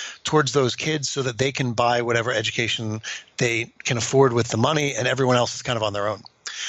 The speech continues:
Uh, the southern states very rarely had any sort of formal education, and it kinda makes sense if you think about how spread out the southern states were and how agricultural they were. Usually your education was,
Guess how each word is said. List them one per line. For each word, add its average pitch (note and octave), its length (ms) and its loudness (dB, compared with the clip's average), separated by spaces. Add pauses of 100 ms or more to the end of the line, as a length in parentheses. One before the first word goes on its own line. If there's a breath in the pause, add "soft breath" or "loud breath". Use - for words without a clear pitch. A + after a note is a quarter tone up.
(260 loud breath)
Uh, B2+ 140 2
the A2+ 100 0
southern F#3 360 2
states C3+ 320 0
very B2+ 180 0
rarely C#3+ 340 4
had G#2 220 -2
any A2+ 320 0
sort A#2+ 260 -2
of G#2+ 120 2
formal A2+ 340 2
education, G#2+ 600 -2
and B2 200 2
it B2 160 -2
kinda D#3 220 2
makes C3+ 240 2
sense C#3+ 200 0
if - 80 -8
you C3 80 -4
think B2+ 220 -2
about A#2+ 220 2
how A#2 120 0
spread A2+ 300 -2
out A2+ 300 2
the A#2 100 -4
southern A2+ 320 -2
states - 340 -4
were A2 220 0 (300 loud breath)
and A#2+ 80 4
how B2+ 100 2
agricultural A#2+ 640 0
they G2+ 140 0
were. A2+ 260 -4 (320 loud breath)
Usually D3 320 2
your B2 140 6
education A#2 600 -2
was, A2 380 0